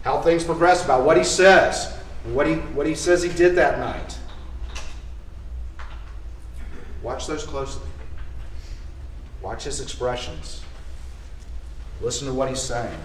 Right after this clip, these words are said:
Listen to what he's not saying. Use that common sense. Does this seem right? Or does something seem a little off? Something seems a little off about this. I mentioned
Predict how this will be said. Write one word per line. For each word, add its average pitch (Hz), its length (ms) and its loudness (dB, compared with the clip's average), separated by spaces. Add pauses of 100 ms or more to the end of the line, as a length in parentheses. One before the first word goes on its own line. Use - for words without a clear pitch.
(180)
Listen 127 200 -8
to 170 60 -8
what 180 120 -4
he's - 120 -6
not - 220 -4
saying. - 300 -8 (1200)
Use 123 180 -6
that 131 260 -4
common 120 180 -2
sense. - 560 -2 (880)
Does - 140 -8
this 127 120 -6
seem 139 260 -6
right? - 240 -6
Or - 1300 -10
does - 160 -6
something - 320 -6
seem 98 240 -8
a - 20 -8
little 80 280 -10
off? 80 200 -10 (1300)
Something - 360 -6
seems 92 220 -8
a 80 140 -10
little 82 180 -10
off 78 120 -10
about - 260 -12
this. - 340 -10 (3500)
I 117 80 -2
mentioned 151 640 4